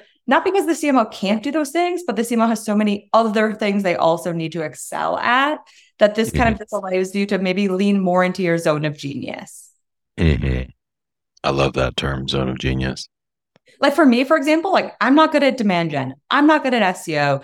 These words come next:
Speaker 1: I'm not super great at channel strategy. And so, um, I'm a really great product marketer. I've been an executive for many years. But for me to try to fit myself into the C M O box, I would not be the best C M O. And so it's
Speaker 2: Right.
Speaker 1: almost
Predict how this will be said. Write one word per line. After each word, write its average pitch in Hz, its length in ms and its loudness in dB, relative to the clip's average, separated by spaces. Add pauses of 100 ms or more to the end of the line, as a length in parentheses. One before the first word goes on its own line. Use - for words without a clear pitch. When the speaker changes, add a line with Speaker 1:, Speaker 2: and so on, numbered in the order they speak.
(240)
Speaker 1:
I'm 277 120 4
not 440 180 0
super 233 320 2
great 208 180 2
at 196 120 -4
channel 185 360 2
strategy. 147 720 -4
And 208 140 0
so, 220 420 2 (320)
um, 202 260 0
I'm 214 180 4
a 175 80 2
really 233 300 4
great 170 260 0
product 160 320 0
marketer. 214 600 0
I've 170 420 2
been 180 320 2
an 165 120 -2
executive 180 540 -2
for 175 120 -4
many 160 260 -2
years. 214 640 2 (320)
But 240 140 2
for 254 100 4
me 233 160 6
to 320 80 4
try 339 140 2
to 277 160 -2 (100)
fit 247 220 2
myself 214 520 0
into 202 160 -4
the 196 120 -8
C 196 200 -6
M 160 160 -4
O 151 120 -4
box, 285 380 -2 (100)
I 240 80 2
would 240 260 2
not 220 220 2
be 185 80 -2
the 165 100 -4
best 135 400 -8
C - 140 -12
M - 160 -8
O. - 320 -10 (260)
And 233 80 0
so 269 80 4
it's 262 100 2
Speaker 2:
Right. 262 60 6
Speaker 1:
almost 285 220 2